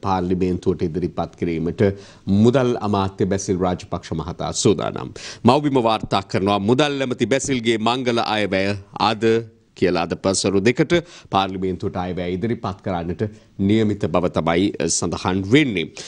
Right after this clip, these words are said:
අයවැය පිළිබඳව පුරෝකථන ගණනාවක්, අ, අපට අහන්නට දකින්නට ලැබිලා තිබෙනවා. ඒ අතරේ දිනමින පුවත්පතේ තිබෙන ප්‍රධාන සිරස්තලය තාම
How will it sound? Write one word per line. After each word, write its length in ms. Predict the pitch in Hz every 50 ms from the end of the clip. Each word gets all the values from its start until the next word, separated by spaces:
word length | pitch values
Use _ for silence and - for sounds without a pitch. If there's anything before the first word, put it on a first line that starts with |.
| - - - - -
අයවැය 380 | 135 160 196 202 190 196 190 185
පිළිබඳව 560 | 190 180 170 185 160 170 165 156 165 151 156 151 - -
පුරෝකථන 600 | 165 165 165 160 - - 151 135 - 139 135 131 -
ගණනාවක්, 640 | 131 127 131 123 123 120 117 107 110 107 - - 135
අ, 180 | 120 110 104 - 110
අපට 200 | - 117 98 - 110 - -
අහන්නට 440 | 113 110 120 127 127 120 113 117 123 110 101 - 101
දකින්නට 420 | 110 104 - - 113 104 104 - 113 98 95
ලැබිලා 300 | 98 92 98 101 98 95
තිබෙනවා. 600 | - - 92 98 92 98 98 104 113 113 107 - -
ඒ 200 | 101 110 113 107 -
අතරේ 500 | 110 110 - - 117 95 95 98 113 117 98 90
දිනමින 400 | 117 123 139 135 135 135 123 123 120 - -
පුවත්පතේ 800 | 117 110 110 107 - - - - - 107 - - 101 101 101 95
තිබෙන 360 | - 110 92 101 92 101 95
ප්‍රධාන 440 | - 113 98 98 98 104 101 98 95
සිරස්තලය 640 | - - 95 95 92 - - - 95 90 92 92 92 92 - - - - - - -
තාම 180 | 107 95 92